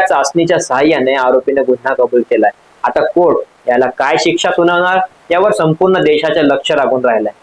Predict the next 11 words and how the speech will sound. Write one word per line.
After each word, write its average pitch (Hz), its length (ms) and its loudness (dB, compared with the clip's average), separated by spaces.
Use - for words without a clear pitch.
कोलकात्यात 190 680 0
न्यायासाठी 160 540 0
आंदोलन 147 480 0
छेडलं 135 420 0
गेलं, 113 200 2
पण 143 100 0
आता 139 200 0
कोर्ट 156 360 0
काय 160 180 0
निकाल 196 380 0
देतंय 190 320 0